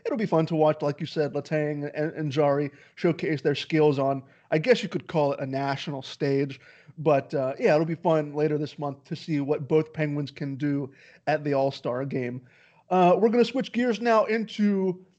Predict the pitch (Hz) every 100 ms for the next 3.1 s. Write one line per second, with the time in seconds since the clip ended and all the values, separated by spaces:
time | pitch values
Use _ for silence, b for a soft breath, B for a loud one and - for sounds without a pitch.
0 | 165 165 254 - 226 185 190 170 151 165
1 | 165 165 175 160 151 - 180 170 139 147
2 | 143 160 160 156 147 147 127 - 151 156